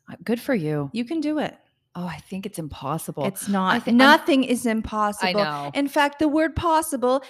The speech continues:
Speaker 2: is in the word po-, impossible.
Speaker 1: It's true. I f-,
Speaker 2: I'm possible.
Speaker 1: I feel like I'm
Speaker 2: Somebody
Speaker 1: such
Speaker 2: said
Speaker 1: a
Speaker 2: that. Wasn't me.
Speaker 1: yes man that I'm just like,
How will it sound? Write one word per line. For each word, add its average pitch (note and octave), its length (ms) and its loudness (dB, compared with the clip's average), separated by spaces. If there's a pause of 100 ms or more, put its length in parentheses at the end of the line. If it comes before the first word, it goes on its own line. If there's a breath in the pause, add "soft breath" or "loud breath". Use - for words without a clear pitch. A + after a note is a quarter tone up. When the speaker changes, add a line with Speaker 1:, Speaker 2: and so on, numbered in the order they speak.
(100)
Speaker 2:
is E4+ 300 -2
in E4 280 -2
the E4 80 -2
word G#3 360 0
po-, F#3 340 -8
impossible. F3+ 840 -8
Speaker 1:
It's E3 100 -14
true. - 100 -20 (680)
I G3 40 -2
f-, G3+ 60 -2
Speaker 2:
I'm A3 260 -2
possible. F3 760 -12 (200)
Speaker 1:
I A3 100 -4
feel B3+ 300 -4
like B3 440 -6
I'm F3+ 160 -2
Speaker 2:
Somebody E3 220 -6
Speaker 1:
such F#3 160 -4
Speaker 2:
said F#3+ 80 -4
Speaker 1:
a F3+ 40 -4
Speaker 2:
that. - 220 -10 (180)
Wasn't E3+ 300 -14
me. E3+ 180 -16 (400)
Speaker 1:
yes E3 420 -12
man B2+ 440 -14
that D3 120 -12
I'm C3+ 160 -10
just C#3+ 240 -16
like, D3 180 -10